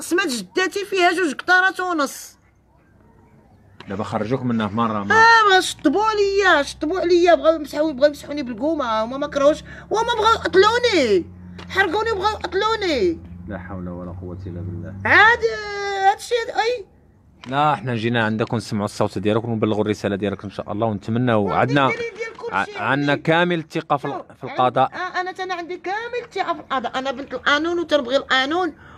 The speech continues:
Speaker 1: واللي ليا ليا واللي عليا يجي عليا.
Speaker 2: نعم، نعم.
Speaker 1: ولكن ما، ما يضيعش ليا رزقي.
Speaker 2: نعم.
Speaker 1: ما يضيعش ليا رزقي.
Speaker 2: عندنا كامل الثقة في القضاء بأنه، آه، غيبحث في القضية والقضاء نزيه.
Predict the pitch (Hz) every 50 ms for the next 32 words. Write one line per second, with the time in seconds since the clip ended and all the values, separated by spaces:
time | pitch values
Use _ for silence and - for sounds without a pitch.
0 | - - - 254 269 277 302 330 311 320 320 311 320 311 311 302 302 285 294 311
1 | 330 349 320 311 311 311 285 262 285 294 294 294 330 349 339 277 269 277 208 226
2 | 240 240 233 214 190 180 - - _ _ - 98 - - - 90 - - - -
3 | - - _ - - 92 92 85 - - - - - 214 240 247 254 254 262 262
4 | 254 240 240 233 226 220 208 196 220 214 214 208 226 190 - - 202 190 185 180
5 | - - - 151 - - - - - - - - - - - - - - - -
6 | - - - - - - - - - - - 87 80 78 76 - - - - 92
7 | 95 107 95 87 - - - - - 180 180 165 165 - - - - - - -
8 | - - - - - - - - 113 120 127 143 139 139 160 165 160 151 131 -
9 | - 147 - - 131 127 - 127 120 - - 120 113 123 113 117 120 120 98 113
10 | 123 127 127 117 110 107 110 104 104 101 98 98 95 90 90 87 85 82 82 85
11 | 85 82 82 87 80 71 58 55 60 - - - 62 82 90 107 135 151 139 -
12 | - 156 - - 156 143 - 139 139 135 139 131 135 139 143 147 143 - - -
13 | 120 120 123 - - 123 117 123 110 113 127 131 127 113 113 123 127 127 117 -